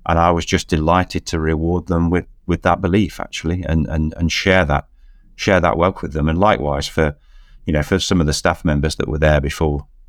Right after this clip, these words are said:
um, you know, two thousand and fifteen, who ended up being, uh,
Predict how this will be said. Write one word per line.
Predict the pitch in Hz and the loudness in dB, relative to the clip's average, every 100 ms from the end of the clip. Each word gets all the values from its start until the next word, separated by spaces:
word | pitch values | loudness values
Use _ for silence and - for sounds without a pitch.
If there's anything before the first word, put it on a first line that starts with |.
| - | -8
um, | 69 71 73 | -6 -4 -4
you | 71 | -4
know, | |
two | 71 87 | -2 -2
thousand | 78 73 71 | 0 -2 -2
and | 71 | -4
fifteen, | 73 - 98 107 | -6 -2 2 2
who | 90 69 | 2 0
ended | 73 73 | -2 0
up | 73 - | -2 -2
being, | 76 71 73 | -4 0 0
uh, | 71 69 | 0 -4